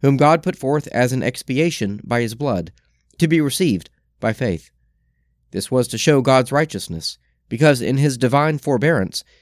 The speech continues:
he had passed over former sins. It was to prove at the present time that he himself is righteous, and that he justifies him who has faith in Jesus. Then what becomes of our boasting?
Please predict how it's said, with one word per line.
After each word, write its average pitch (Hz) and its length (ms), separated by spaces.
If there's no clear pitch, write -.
he 147 180
had 131 180
passed 143 260
over 123 240
former 151 320
sins. 92 480
It 143 160
was 147 200
to 139 60
prove 127 380
at 117 140
the 123 80
present 143 340
time 107 400
that 143 140
he 175 120
himself 160 400
is 147 140
righteous, 170 500
and 139 220
that 151 100
he 131 140
justifies 127 640
him 107 400
who 131 80
has 113 160
faith 120 300
in 107 180
Jesus. 104 500
Then 170 240
what 202 200
becomes 156 440
of 123 100
our 139 80
boasting? 127 480